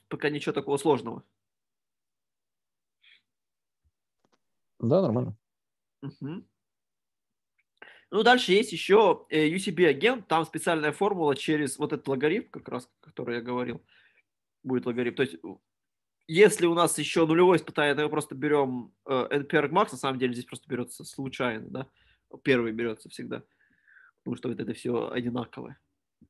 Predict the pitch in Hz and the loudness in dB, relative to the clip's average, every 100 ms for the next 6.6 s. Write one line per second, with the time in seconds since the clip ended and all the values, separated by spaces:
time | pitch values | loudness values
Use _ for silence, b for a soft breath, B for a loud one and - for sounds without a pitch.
0 | _ _ _ _ _ _ _ _ - _ | _ _ _ _ _ _ _ _ -20 _
1 | _ _ _ _ _ _ _ 180 170 180 | _ _ _ _ _ _ _ 0 6 6
2 | 123 - 135 156 247 247 180 - 220 202 | 6 0 0 2 4 4 0 2 2 2
3 | - 196 208 208 180 196 185 131 101 185 | 2 0 0 0 0 2 4 4 4 2
4 | 175 196 - - 240 160 147 139 156 156 | 2 2 0 2 4 4 2 -2 0 0
5 | 175 185 - 143 127 - _ _ _ _ | -2 -2 -4 -2 -2 -2 _ _ _ _
6 | _ - - 202 262 - | _ -18 -4 4 4 2